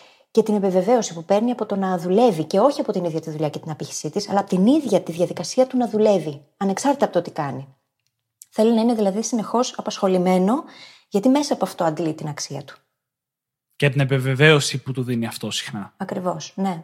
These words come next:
Speaker 1: Μμμ.
Speaker 2: Είναι άλλη μια φορά τέτοιος του ανθρώπου που, θα, που πάντα, οι περισσότεροι είμαστε έτσι, αλλά ειδικά αυτοί, θα τους ρωτήσεις τι κάνεις και θα λέει, "Είμαι πάρα πολύ απασχολημένος, είμαι πάρα πολύ δουλειά".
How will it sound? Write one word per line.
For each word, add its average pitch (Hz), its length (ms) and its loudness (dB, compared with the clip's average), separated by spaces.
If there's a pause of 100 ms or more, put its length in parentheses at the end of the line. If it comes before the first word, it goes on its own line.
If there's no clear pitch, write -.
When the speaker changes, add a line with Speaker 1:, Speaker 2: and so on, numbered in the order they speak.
(120)
Speaker 1:
Μμμ. 202 180 -2 (480)
Speaker 2:
Είναι 160 360 2
άλλη 151 220 2
μια 160 100 4
φορά 151 160 0
τέτοιος 151 200 0
του - 60 -2
ανθρώπου 156 320 4
που, 156 80 -6
θα, 139 240 -4
που 139 180 -6
πάντα, 151 440 4
οι 160 40 -8
περισσότεροι 156 380 2
είμαστε 143 220 0
έτσι, 131 120 0
αλλά 139 140 2
ειδικά 131 300 2
αυτοί, 170 340 0 (260)
θα - 100 -4
τους 131 80 -2
ρωτήσεις 170 220 0
τι 175 100 0
κάνεις 156 380 2
και - 80 -14
θα - 120 -6
λέει, 156 100 2
"Είμαι 175 120 2
πάρα 160 240 4
πολύ 147 140 2
απασχολημένος, 135 760 -2
είμαι 151 360 2 (540)
πάρα 160 240 6
πολύ 147 200 2
δουλειά". 131 460 -2